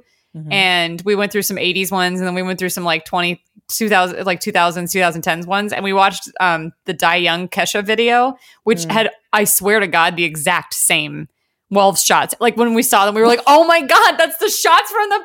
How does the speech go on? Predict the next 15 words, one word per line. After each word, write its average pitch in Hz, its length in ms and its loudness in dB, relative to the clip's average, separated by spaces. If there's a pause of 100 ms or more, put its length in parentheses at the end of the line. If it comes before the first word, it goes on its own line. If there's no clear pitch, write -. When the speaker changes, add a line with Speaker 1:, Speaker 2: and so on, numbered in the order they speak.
(120)
Speaker 2:
music 453 340 -2 (140)
video." 453 200 0 (340)
<laughs> - 360 -20
Speaker 1:
That's 156 340 0
funny. 156 260 -4
Speaker 2:
It - 420 -12
was 320 240 -2 (160)
very 240 320 2
funny. 170 440 -2
I - 160 -6
mean, 175 360 -4
ugh, 180 240 -6 (440)
me 170 280 -6
and 170 80 -6
my 156 320 -6